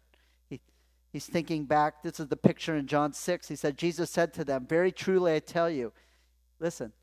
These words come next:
it is not, he's doing hermeneutics. He's interpreting like Paul did. "It is not Moses who has given you the bread from heaven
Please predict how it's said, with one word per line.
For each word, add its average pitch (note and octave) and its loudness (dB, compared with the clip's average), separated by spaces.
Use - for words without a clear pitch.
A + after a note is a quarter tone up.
it F#3 2
is G3 0
not, D#3+ -2
he's F3+ -2
doing F#3+ 4
hermeneutics. F3+ 6
He's D3+ -4
interpreting F#3+ 2
like F3 -2
Paul F#3 6
did. C3+ 0
"It G3 2
is A#3+ 0
not G#3 4
Moses E3+ 8
who E3 6
has D3+ 4
given F3 0
you E3+ 4
the C#3+ 2
bread D3 0
from C#3+ -6
heaven C3 -4